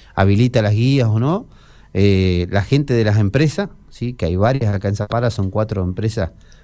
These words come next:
puntuales las que tendrían que estar sentados hoy y los camioneros. Y nosotros estamos mediando entre medio de ellos.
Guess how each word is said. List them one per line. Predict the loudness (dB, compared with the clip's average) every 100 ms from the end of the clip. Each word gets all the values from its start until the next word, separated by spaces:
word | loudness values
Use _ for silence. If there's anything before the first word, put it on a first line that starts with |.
| -12
puntuales | -4 -2 2 2 2 0
las | -4
que | -6
tendrían | -2 0 0
que | 0
estar | 0 0
sentados | 2 0 2 0 0
hoy | -2
y | -2
los | -2 0
camioneros. | 0 -2 -2 -4
Y | -2
nosotros | 0 0 0
estamos | 0 -2 -2 0
mediando | 0 0 0 0
entre | 0 -2 -2
medio | -2 0
de | 0
ellos. | -2 -4